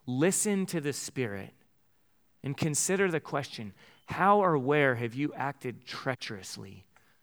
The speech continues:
toward your wife? God hates divorce is too easy, is too simple. If you, if you walk through every verse, I don't think I have them up here, but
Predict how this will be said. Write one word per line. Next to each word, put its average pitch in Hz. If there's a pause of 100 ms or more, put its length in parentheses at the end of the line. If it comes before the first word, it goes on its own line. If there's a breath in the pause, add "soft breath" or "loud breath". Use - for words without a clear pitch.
(160)
toward 123
your 110
wife? 95 (1500)
God 180
hates 190
divorce 180
is 151
too 202
easy, 175
is 160
too 202
simple. 156
If 151
you, 214 (220 loud breath)
if 170
you 233
walk 196
through 185 (100)
every 208
verse, 151
I 180
don't 208
think 214
I 185
have 175
them 180
up 175
here, 165
but 151